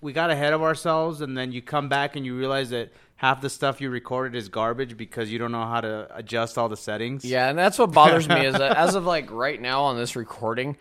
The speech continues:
Speaker 2: we have a hundred and, like, fifty people that have listened to our first episode.
Speaker 1: Mm.
Speaker 2: And I just, it's cringe now.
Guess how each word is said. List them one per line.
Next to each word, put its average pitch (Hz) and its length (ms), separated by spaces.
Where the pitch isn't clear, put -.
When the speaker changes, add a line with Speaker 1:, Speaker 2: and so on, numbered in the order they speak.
Speaker 2:
we 123 100
have 127 140
a 113 80
hundred 143 380
and, 131 120
like, 101 220
fifty 139 500
people 131 280
that 117 80
have 107 80
listened 120 360
to 123 100
our 107 160
first - 560
episode. 151 580
Speaker 1:
Mm. 98 200
Speaker 2:
And 113 680
I 131 180
just, 123 320
it's - 200
cringe 101 720
now. 76 340